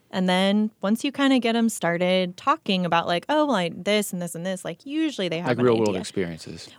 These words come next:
Speaker 1: Well, no. I mean, sometimes it's even
Speaker 2: <laughs>
Speaker 1: just, like, looking at a naked problem and they're like, "Okay, well, I," you know, I don't know, maybe it's something they're solving for X, whatever. You know, they'll be like, "I noticed, like, there's addition in here and there's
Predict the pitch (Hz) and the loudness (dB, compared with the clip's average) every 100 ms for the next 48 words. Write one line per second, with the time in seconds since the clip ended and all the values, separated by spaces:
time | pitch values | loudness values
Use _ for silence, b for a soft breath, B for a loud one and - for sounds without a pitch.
0 | _ 311 311 330 349 220 190 240 226 226 | _ 4 4 2 4 4 4 4 4 4
1 | 240 247 269 247 233 - 233 254 220 208 | 2 2 4 4 2 2 4 4 4 2
2 | 233 196 190 214 226 214 202 185 190 190 | 0 2 -2 0 2 2 2 0 0 -4
3 | 170 196 262 285 175 165 170 175 170 165 | -2 2 2 4 0 0 -2 0 0 0
4 | - _ 220 233 226 156 143 - B B | -4 _ 0 2 0 0 0 -2 B B
5 | 202 196 202 202 202 - _ _ _ _ | 2 4 4 2 0 -4 _ _ _ _
6 | - 196 160 135 175 165 139 139 180 175 | -6 -4 -4 -6 -6 -8 -8 -6 -6 -4
7 | 170 175 165 156 147 - 139 - - - | -6 -6 -6 -8 -8 -8 -8 -8 -14 -6
8 | 202 - - B B 247 226 220 220 226 | -4 -4 -8 B B 2 6 6 6 4
9 | 214 226 277 277 247 240 - 165 175 165 | 4 4 4 6 4 4 2 0 0 -2
10 | 170 185 - 226 320 311 220 175 175 165 | -4 -6 -6 0 0 4 4 4 2 0
11 | 156 156 160 165 185 196 | 0 0 0 0 -2 -4